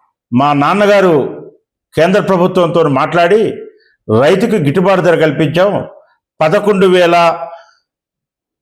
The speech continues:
ఏ-, ఏడు వందల ఎనభై ఒక్క రూపాయి అని చెప్పి చెప్పడం జరిగింది." అసలు వాస్తవానికి ప్రతిపక్షాలు కానీ, రైతు నాయకులు కానీ, వైఎస్ఆర్ కాంగ్రెస్ పార్టీ తరఫున జగన్మోహన్ రెడ్డి గారు కూడా చెప్తా ఉన్నారు, ఈ సంవత్సరం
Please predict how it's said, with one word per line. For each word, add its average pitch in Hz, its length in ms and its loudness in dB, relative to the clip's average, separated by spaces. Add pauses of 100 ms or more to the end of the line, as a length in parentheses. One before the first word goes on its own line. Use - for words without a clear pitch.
(100)
ఏ-, 143 600 0
ఏడు 185 140 2
వందల 180 220 2
ఎనభై 165 280 2
ఒక్క 160 160 -2
రూపాయి 196 420 2
అని 151 140 -6
చెప్పి 160 540 0 (560)
చెప్పడం 175 260 -2
జరిగింది." 143 540 0 (420)
అసలు 202 240 0
వాస్తవానికి 208 960 0 (580)
ప్రతిపక్షాలు 190 600 0
కానీ, 196 240 0
రైతు 185 280 0
నాయకులు 180 380 0
కానీ, 170 260 0
వైఎస్ఆర్ 175 500 0
కాంగ్రెస్ 165 380 -4
పార్టీ 160 180 -2
తరఫున 151 380 -2 (480)
జగన్మోహన్ 196 500 0
రెడ్డి 185 160 0
గారు 170 140 2
కూడా 175 140 0
చెప్తా 160 320 0
ఉన్నారు, 143 340 0 (400)
ఈ 160 140 2
సంవత్సరం 185 800 -2